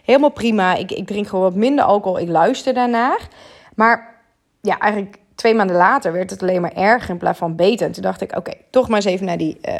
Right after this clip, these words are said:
osteopaat." En sowieso vind ik dat echt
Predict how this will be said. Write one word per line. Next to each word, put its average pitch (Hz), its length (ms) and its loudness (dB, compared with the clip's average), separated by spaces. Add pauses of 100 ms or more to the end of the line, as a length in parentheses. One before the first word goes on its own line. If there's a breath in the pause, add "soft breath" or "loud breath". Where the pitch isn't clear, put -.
osteopaat." - 600 -2 (840)
En 214 340 4
sowieso 202 420 6
vind 190 160 -4
ik 175 60 -4
dat 170 160 2
echt - 320 -4